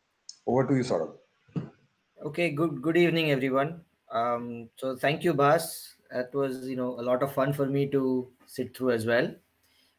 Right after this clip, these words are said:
Speaker 2: I have been trying to look at the questions that people have posted. Um, there aren't that many. So as, as, uh, Bas already mentioned, that this isn't a recipe for how to do science.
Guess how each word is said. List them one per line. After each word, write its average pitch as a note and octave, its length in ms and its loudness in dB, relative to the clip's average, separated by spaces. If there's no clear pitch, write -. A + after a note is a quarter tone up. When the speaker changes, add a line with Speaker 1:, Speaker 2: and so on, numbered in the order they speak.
Speaker 2:
I A2+ 100 0
have D3 280 2
been D#3 200 0
trying C#3+ 280 2
to C#3+ 60 -6
look C#3 240 2
at B2+ 180 0
the C3 160 0
questions B2 480 -4
that A#2+ 220 -2
people A2+ 260 -6
have A2 180 -6
posted. C#3 460 -4
Um, C3+ 460 0
there D#3 180 4
aren't G3 300 4
that D3+ 280 2
many. A2+ 260 -2
So C#3+ 160 -2
as, C#3+ 340 0
as, C#3+ 420 -2
uh, C3+ 360 0
Bas B2+ 360 -2
already E3 300 0
mentioned, B2+ 600 -4
that B2 280 0
this E3 200 0
isn't G#3 280 2
a G3+ 80 4
recipe D3 520 0
for C#3+ 180 -2
how C3 140 -4
to B2 160 -6
do B2 100 -4
science. D#2+ 540 -12